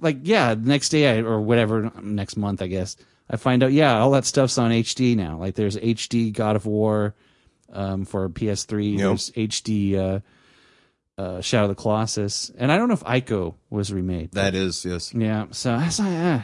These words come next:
Speaker 2: It has
Speaker 1: uh,
Speaker 2: been remade, and it looks fucking cool.
Speaker 1: I'm just, I'm running, I'm realizing now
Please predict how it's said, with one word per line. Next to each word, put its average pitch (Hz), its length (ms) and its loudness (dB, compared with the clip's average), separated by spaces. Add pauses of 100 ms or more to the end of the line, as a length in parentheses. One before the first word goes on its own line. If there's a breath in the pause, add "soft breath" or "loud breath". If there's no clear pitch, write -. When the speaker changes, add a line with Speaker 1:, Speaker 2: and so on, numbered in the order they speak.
(140)
Speaker 2:
It 110 60 -6
has 107 280 -2
Speaker 1:
uh, - 40 -16
Speaker 2:
been 95 160 -4
remade, 90 400 -4
and 87 100 -6
it 92 40 -4
looks 90 240 -6
fucking 98 400 -8
cool. 85 300 -8 (180)
Speaker 1:
I'm 214 240 6
just, 202 260 2
I'm 196 160 6
running, 196 280 4
I'm 175 160 4
realizing 165 500 6
now 127 420 2